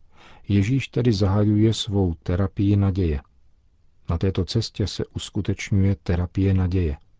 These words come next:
Kdo ji dává? Ježíš. Nejprve se ptá a naslouchá. Náš Bůh není vtíravý.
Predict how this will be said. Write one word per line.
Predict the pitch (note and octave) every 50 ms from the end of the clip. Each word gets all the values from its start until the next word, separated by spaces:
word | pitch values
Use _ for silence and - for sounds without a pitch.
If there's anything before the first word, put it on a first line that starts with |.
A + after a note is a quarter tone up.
| _ _ _ _ - - _ -
Kdo | - F#2+ F2+ G2+
ji | G2 G2+ F#2+
dává? | G#2 G2+ G2+ G2+ E2 D2+ C#2+ D2 D2+ - _ - _ _ _ - - - - - -
Ježíš. | F#2+ G2+ G2+ F2 D#2 D2+ D#2+ - - - - _ _ _ _ _ _ _ - _ _ _ _ - _ - - -
Nejprve | G2+ G2+ G2+ - A#2+ A#2 B2
se | - - C3
ptá | - - - - A2+ A2+ A2+
a | A#2 G#2+ G2+
naslouchá. | G2+ F#2+ - - - G#2 G2 F#2 - - D#2 C#2+ C#2+ D2 - _ _ - _ _ _ _ _ _ _ - _ _ -
Náš | - G2 G2 G2 F#2 F2+
Bůh | F#2 G2 G2+ G#2 G2 - G#2+
není | G2 G2+ G#2 F#2+
vtíravý. | E2+ - - F#2+ F2+ E2+ E2+ E2+ D#2+ D#2+ D#2 D2+